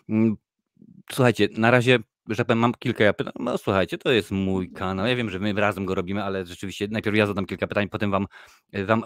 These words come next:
pozwolę i będziecie mogli sobie, y, spokojnie, spokojnie wy pogadać. Jak już mówiłem wcześniej, pretekstem jest, mm, gdzie to ta, ta książka jest? Pretekstem jest, y,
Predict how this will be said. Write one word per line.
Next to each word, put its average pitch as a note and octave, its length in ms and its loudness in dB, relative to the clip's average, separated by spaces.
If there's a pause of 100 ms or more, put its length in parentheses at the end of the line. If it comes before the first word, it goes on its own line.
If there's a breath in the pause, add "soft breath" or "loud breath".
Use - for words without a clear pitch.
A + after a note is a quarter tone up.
pozwolę A2 360 0
i G2+ 40 0
będziecie G#2+ 280 -2
mogli G#2+ 180 0
sobie, G2 220 -2 (840)
y, G#2+ 200 -6
spokojnie, G#2+ 520 -8 (640)
spokojnie A2+ 440 -4
wy A2 120 -4
pogadać. G#2+ 400 0 (220 soft breath)
Jak A#2+ 80 -6
już B2+ 100 -8
mówiłem C#3 240 -4
wcześniej, B2+ 260 -8 (160)
pretekstem C#3 500 -4
jest, C3+ 240 -6 (100)
mm, G#2 240 -12
gdzie - 240 -14
to - 140 -16
ta, F#2 160 -16
ta F2 140 -16
książka - 460 -14
jest? - 120 -20 (320 loud breath)
Pretekstem C3+ 440 -4
jest, C3+ 220 -6
y, A#2 240 -2